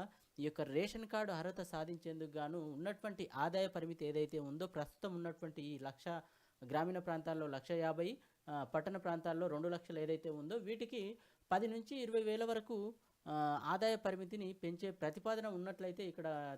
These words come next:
తెలుస్తా ఉంది. మొత్తం మీద స-, ఈ యొక్క కేబినెట్ సమావేశంలో, కేబినెట్ సమావేశం తర్వాత ఈ యొక్క నిర్ణయం అనేది,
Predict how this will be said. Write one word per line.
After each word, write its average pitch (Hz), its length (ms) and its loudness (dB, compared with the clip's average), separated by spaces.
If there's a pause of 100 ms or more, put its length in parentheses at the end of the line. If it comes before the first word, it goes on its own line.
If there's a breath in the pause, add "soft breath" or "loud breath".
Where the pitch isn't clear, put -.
తెలుస్తా 160 360 -4
ఉంది. 160 300 -6 (360 soft breath)
మొత్తం 151 320 -4
మీద 196 180 -4
స-, 170 220 0
ఈ 156 100 0
యొక్క 156 200 2
కేబినెట్ 185 460 0
సమావేశంలో, 170 840 0 (360 soft breath)
కేబినెట్ 175 420 4
సమావేశం 170 560 0
తర్వాత 170 360 0
ఈ 185 120 -2
యొక్క 156 180 -2
నిర్ణయం 147 420 -4
అనేది, 151 460 -4